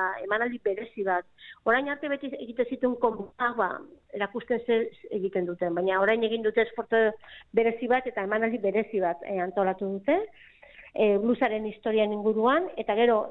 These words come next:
gauean, bueno, iluntzian, okiko dugu Santiago Auzeron.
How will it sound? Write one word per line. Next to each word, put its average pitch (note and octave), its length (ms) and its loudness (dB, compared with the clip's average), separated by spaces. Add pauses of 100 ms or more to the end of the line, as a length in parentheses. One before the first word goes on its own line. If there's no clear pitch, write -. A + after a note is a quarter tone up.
(120)
gauean, C4 520 4 (220)
bueno, A3+ 220 -2
iluntzian, C4+ 760 0
okiko A#3 340 -2
dugu B3+ 220 0
Santiago A#3 480 0
Auzeron. F3+ 420 -6